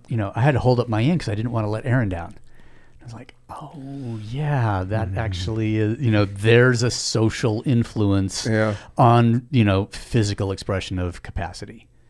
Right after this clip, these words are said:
Speaker 2: But why don't we, like, why can't we do things and not let ourselves down? Like, why does it take
Speaker 3: <laughs> Yeah.
Speaker 2: why, why can't, like, why are we
Speaker 1: For the
Speaker 2: the
Speaker 1: same
Speaker 2: least
Speaker 1: reason
Speaker 2: imp-
Speaker 1: we speak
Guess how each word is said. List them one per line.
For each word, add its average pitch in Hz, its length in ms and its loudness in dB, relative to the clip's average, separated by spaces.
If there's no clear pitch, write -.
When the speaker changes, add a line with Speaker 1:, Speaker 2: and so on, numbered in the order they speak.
Speaker 2:
But 170 320 2
why 175 220 2
don't 185 260 2
we, 156 400 2
like, 131 240 4
why 196 120 2
can't 208 280 -2
we 185 160 -2
do 143 320 0
things 135 340 -2
and 113 100 2
not 117 240 -2
let 113 160 2
ourselves 117 680 0
down? 78 420 -6
Like, 104 180 -4
why 135 120 4
does 135 160 2
it 123 100 -4
take 123 360 0
Speaker 3:
<laughs> - 60 -14
Yeah. 135 360 2
Speaker 2:
why, 170 220 2
why 175 300 4
can't, 170 440 0
like, 143 160 4
why 156 200 6
are 160 100 8
we 127 180 0
Speaker 1:
For 156 60 8
the 170 60 4
Speaker 2:
the 160 60 8
Speaker 1:
same 123 240 6
Speaker 2:
least 147 160 4
Speaker 1:
reason 151 240 6
Speaker 2:
imp- 139 80 4
Speaker 1:
we 123 100 2
speak - 460 -4